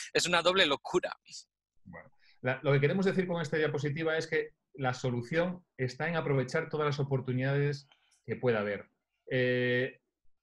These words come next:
Speaker 2: concretamente en Santalpi, yo cuando veo una ciudad, eh, y aquí saco a mi lado friki de, de Matrix, a Morfeo, cuando saca la, la pila, la batería, y dice, "Pues mira, eh, vosotros sois realmente baterías". Pero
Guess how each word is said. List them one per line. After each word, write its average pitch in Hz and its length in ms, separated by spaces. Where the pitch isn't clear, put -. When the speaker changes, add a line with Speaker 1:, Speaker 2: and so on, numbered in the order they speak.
Speaker 2:
concretamente 165 500
en 147 120
Santalpi, 170 440
yo 156 100
cuando 151 200
veo 151 220
una 143 200
ciudad, 156 400
eh, 110 180
y 107 360
aquí 127 220
saco 139 380
a 117 300
mi 117 100
lado 127 300
friki 143 460
de, 120 300
de 113 120
Matrix, 139 480
a 113 120
Morfeo, 139 460
cuando 123 540
saca 131 280
la, 123 360
la 120 200
pila, 143 220
la 127 80
batería, 123 320
y 135 60
dice, 131 180
"Pues 120 240
mira, 120 220
eh, 117 120
vosotros 147 340
sois 160 480
realmente 139 380
baterías". 113 440
Pero 123 200